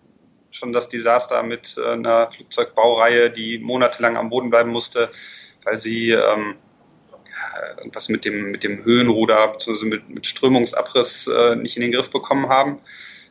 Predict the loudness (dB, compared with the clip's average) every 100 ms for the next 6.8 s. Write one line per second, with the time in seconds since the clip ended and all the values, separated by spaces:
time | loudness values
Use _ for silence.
0 | _ 2 2 2 2 0 2 2 2 0
1 | 0 -4 -8 -4 -4 -4 -8 -8 -6 -2
2 | 0 0 -4 -6 -8 -8 -8 -8 -2 2
3 | 4 4 2 2 0 -2 -6 -6 -4 2
4 | 2 4 0 0 -2 -6 -4 0 0 0
5 | -4 -4 -10 -2 -2 2 4 2 0 -4
6 | -2 -4 -4 2 4 4 0